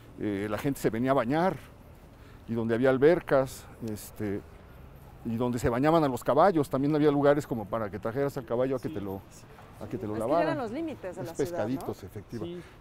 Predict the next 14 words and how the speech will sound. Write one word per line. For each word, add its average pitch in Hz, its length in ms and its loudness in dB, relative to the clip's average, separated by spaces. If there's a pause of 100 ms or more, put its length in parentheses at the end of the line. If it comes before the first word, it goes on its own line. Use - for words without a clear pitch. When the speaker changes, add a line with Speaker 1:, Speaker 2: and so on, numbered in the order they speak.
Speaker 1:
efectivamente. 101 720 -8
Speaker 2:
Y, 214 120 -6
y 190 120 -6
también 208 560 -4
esta 220 340 0
zona, 220 500 -4 (220)
ah, 165 140 -8 (340)
cuentan 190 480 -4
Speaker 1:
¿Este 170 120 -6
es 147 40 0
Speaker 2:
los 160 100 6
Speaker 1:
Revillagigedo? 139 720 0 (920)
Speaker 2:
Sí, 160 100 -12 (120)
no, 196 320 -2